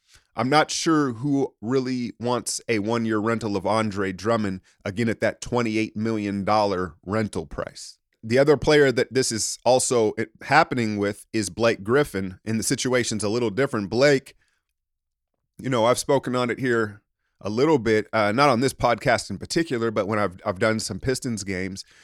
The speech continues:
you know, he's a shell of himself, man. What, what they keep, everybody keeps running the st-, stat that he hasn't dunked a basketball in, like, two seasons or something like that.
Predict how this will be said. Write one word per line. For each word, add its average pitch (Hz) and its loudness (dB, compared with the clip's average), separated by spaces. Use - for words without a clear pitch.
you 175 -6
know, 170 4
he's 185 4
a 214 -2
shell 175 0
of 165 -4
himself, 202 -2
man. 147 -4
What, 147 -6
what 135 -8
they 131 -4
keep, 139 -4
everybody 147 0
keeps 135 -6
running 143 2
the 123 -2
st-, 120 -2
stat 143 2
that 123 -4
he 117 -4
hasn't 139 2
dunked 131 0
a 113 0
basketball 123 -2
in, 110 -2
like, 104 -6
two 135 -6
seasons 123 -6
or - -6
something 139 -6
like 135 -2
that. 147 -2